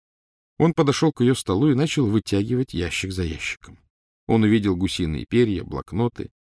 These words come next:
колечко чудо-скотча, волшебные скрепки для бумаг, которые змеей поползли из ящика, пришлось загонять их обратно,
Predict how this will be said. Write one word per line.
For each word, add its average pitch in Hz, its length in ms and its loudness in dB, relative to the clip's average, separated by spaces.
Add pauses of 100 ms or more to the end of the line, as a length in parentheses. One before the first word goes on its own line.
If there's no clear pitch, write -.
(100)
колечко 113 540 2
чудо-скотча, - 800 -4 (380)
волшебные 113 600 2
скрепки 120 460 -2
для 110 160 2
бумаг, 104 380 0
которые 92 500 0
змеей 95 480 2
поползли 90 580 -2
из 80 100 -2
ящика, 85 560 -4 (240)
пришлось 82 400 -2
загонять 85 560 -2
их - 100 -10
обратно, 85 500 -6